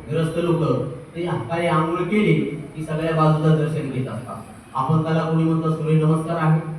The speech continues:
या पद्धतीने सकाळचं. परंतु हा शियाळ आठ दिशेचं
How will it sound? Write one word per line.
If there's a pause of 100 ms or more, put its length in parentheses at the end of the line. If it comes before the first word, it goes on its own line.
(640)
या
पद्धतीने
सकाळचं. (500)
परंतु (300)
हा
शियाळ (720)
आठ
दिशेचं